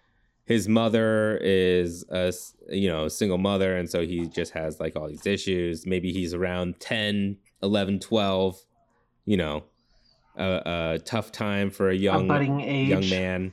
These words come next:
Speaker 1: Yeah. Um, what else could we do in this that makes it a little bit more unique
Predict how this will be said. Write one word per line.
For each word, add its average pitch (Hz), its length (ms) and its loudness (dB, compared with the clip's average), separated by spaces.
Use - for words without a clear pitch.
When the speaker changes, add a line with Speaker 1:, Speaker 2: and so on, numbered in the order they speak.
Speaker 1:
Yeah. 92 340 -2
Um, 78 640 -6
what 156 260 4
else 151 220 2
could 110 140 2
we 92 120 2
do 82 560 0
in 87 160 -4
this 78 280 -2
that 80 240 -6
makes 85 220 -4
it 92 40 -2
a 87 60 0
little 87 180 -2
bit 87 140 -4
more 92 160 -2
unique 90 500 -4